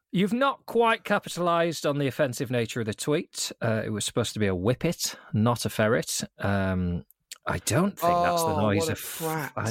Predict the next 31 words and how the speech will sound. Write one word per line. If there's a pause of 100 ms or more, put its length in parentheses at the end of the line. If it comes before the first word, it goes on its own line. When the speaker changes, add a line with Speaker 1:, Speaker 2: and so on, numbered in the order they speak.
Speaker 1:
don't
think
that's
the
noise
a
ferret
makes
anyway,
if
I'm
perfectly
honest.
I
enjoyed
it,
and
I'm
not
gonna
ask
you
to
do
it
again.
I
want
you
to
save,